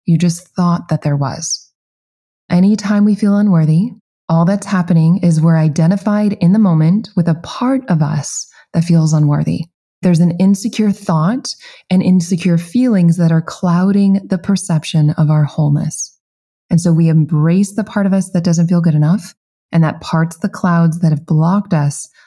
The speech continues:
from more fully realizing that we've already been free. And I love this work, especially for people that put themselves outside their comfort zones, that are growth-minded. You're not always gonna feel secure. And so having a tool like this is gonna help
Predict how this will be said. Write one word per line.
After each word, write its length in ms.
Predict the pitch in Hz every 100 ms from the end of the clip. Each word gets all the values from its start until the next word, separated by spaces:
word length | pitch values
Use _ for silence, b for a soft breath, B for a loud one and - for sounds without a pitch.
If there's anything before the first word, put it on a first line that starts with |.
| b
from 240 | - 170 160
more 300 | 160 170 185
fully 340 | 170 185 180
realizing 840 | 160 165 165 156 147 139 143 143 156
that 120 | 165
we've 180 | 156 160
already 400 | 160 156 180 190
been 180 | 160 147
free. 500 | - 156 151 156 - _ _ _ _ _ _ _ _ _ _ -
And 140 | 196
I 80 | 190
love 200 | 196 202
this 180 | 180 170
work, 140 | 151
especially 480 | 160 - 180 170 208
for 140 | 202
people 380 | 180 - 196 180
that 200 | 170 170
put 160 | - 175
themselves 440 | 180 165 170 156 -
outside 440 | 160 170 185 175
their 120 | 165
comfort 440 | 165 165 147 156 -
zones, 340 | 160 151 147
that 240 | 156 - -
are 120 | 156
growth-minded. 1120 | 143 160 156 165 175 170 156 147 147 151 156 B B B B -
You're 120 | 185
not 200 | 190 196
always 180 | 196 185
gonna 160 | 190 170
feel 220 | 175 165
secure. 380 | - 165 - 151
And 120 | 143
so 80 | 160
having 460 | 139 165 170 196
a 40 | 196
tool 280 | - 190
like 220 | 180 165 -
this 200 | 151 165
is 60 |
gonna 160 | 160 156
help 260 | 147 165